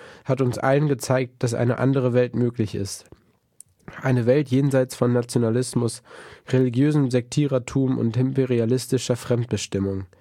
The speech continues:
Sie ist eine Revolution der Frau, in der Frauen ihre Geschicke selbstbestimmt in die Hand nehmen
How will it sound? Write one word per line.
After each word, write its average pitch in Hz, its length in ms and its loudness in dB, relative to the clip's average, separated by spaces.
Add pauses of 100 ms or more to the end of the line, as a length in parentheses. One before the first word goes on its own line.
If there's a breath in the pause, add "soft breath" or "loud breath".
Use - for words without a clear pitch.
(400 soft breath)
Sie - 160 -4
ist 120 160 -2
eine 127 240 2
Revolution 131 600 0
der 127 120 2
Frau, 127 380 0 (360 loud breath)
in 117 140 2
der 123 120 2
Frauen 135 420 2
ihre 127 240 0
Geschicke 123 380 0
selbstbestimmt 135 760 -2
in 127 120 0
die 120 120 0
Hand 127 220 -2
nehmen 139 400 -2